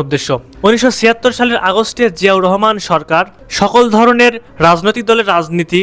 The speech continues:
উন্মুক্ত করে রাজনৈতিক দল অধ্যাদেশ ঘোষণা করেন। এ সময় ইসলামিক ডেমোক্রেটিক পার্টি নামক একটি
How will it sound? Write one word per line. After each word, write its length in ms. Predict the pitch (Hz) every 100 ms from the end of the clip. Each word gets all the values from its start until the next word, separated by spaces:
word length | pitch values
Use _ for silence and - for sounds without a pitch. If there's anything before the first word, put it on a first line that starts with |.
| 196 214
উন্মুক্ত 320 | 226 233 - 240
করে 180 | 185 180
রাজনৈতিক 460 | 170 156 156 156 156 147
দল 120 | 196 208 - 196
অধ্যাদেশ 340 | 185 226 226 -
ঘোষণা 240 | 156 156 -
করেন। 180 | 240 131 131 - -
এ 20 | 202
সময় 180 | 233 240 208
ইসলামিক 300 | 240 240 202
ডেমোক্রেটিক 420 | 185 185 190 196 -
পার্টি 180 | 165 165
নামক 180 | 202 196
একটি 120 | 175